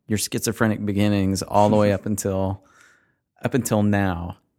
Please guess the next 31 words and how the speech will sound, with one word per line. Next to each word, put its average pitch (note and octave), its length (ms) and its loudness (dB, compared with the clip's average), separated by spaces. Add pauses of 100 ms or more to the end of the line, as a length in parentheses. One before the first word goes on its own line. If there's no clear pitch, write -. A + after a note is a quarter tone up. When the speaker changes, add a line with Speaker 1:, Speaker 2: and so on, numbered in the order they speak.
Speaker 1:
You G#2 80 -6
know, G#2 100 -2
give C3 180 -2
us, C3 160 -4
paint B2+ 260 -4
us A#2+ 140 -4
a A#2 40 -4
picture G2+ 400 -6
of F#2 160 -10
what, - 180 -4 (400)
what A2 200 -2
your G#2+ 100 -2
journey's G#2 360 -2
like F#2+ 400 -2
and F2+ 120 -4
what F#2 120 -6
Medicake F#2 420 -8
is F2+ 200 -6
and F2 120 -6
does. - 400 -8 (380)
Speaker 2:
Sure, - 200 -6
yeah, G2 200 -6
I'll F#2 60 -8
try G2 180 -8
to F#2+ 60 -6
do F2+ 60 -6
my F2 120 -8
best F#2 440 -10
to F2+ 160 -14
stay F2 220 -10
concise. F2+ 720 -10